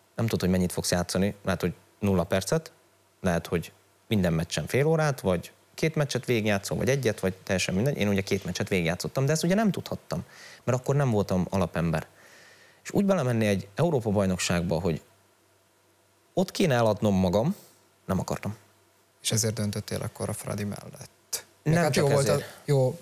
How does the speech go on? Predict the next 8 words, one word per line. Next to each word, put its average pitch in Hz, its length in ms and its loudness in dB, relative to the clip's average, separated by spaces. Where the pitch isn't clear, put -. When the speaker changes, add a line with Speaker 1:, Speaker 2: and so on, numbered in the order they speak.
Speaker 2:
jól 147 280 4
esett 139 340 0
a 135 340 2
gondoskodás 127 760 0
akkor? 107 400 -2
Vagy 107 180 2
hogy 131 120 2
valaki, 127 520 2